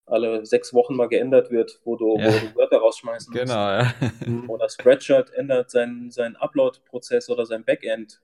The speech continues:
Speaker 1: und dann funktioniert zum Beispiel Color My Ass nicht mehr. Gab's ja jetzt auch kürzlich. Und,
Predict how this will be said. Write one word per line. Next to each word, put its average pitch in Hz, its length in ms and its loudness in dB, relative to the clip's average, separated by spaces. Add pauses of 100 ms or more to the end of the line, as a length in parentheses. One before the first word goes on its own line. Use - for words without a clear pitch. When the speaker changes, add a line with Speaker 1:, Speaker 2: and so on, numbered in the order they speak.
(100)
Speaker 1:
und 117 160 -14
dann 117 180 -4
funktioniert 123 580 -4 (200)
zum 117 140 -10
Beispiel 120 280 0
Color 120 280 6
My 113 200 2
Ass 139 200 2
nicht 127 220 -6
mehr. 107 340 0 (460)
Gab's 120 280 4
ja 120 80 6
jetzt 117 140 0
auch 127 180 -2
kürzlich. - 460 -8 (760)
Und, 120 320 -4